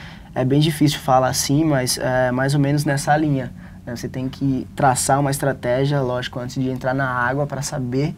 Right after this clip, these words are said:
o que fazer. E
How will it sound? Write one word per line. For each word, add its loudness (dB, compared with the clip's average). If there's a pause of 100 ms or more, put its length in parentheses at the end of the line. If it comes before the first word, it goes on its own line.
o -10
que -4
fazer. 0 (640)
E 2